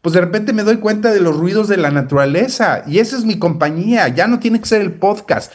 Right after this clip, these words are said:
A veces es el podcast, a veces son las noticias, a veces escuchar a Marta, pero a veces es escuchar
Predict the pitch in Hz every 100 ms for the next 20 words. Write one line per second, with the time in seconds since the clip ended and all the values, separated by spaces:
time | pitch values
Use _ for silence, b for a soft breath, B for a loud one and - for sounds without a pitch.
0 | B - 302 311 320 277 269 185 190 190
1 | 202 196 185 247 240 233 214 170 160 175
2 | 190 175 185 175 B B - 180 233 233
3 | 190 - 170 196 185 175 175 175 190 190
4 | 214 196 208 254 269 302 277 247 240 214
5 | 254 262 -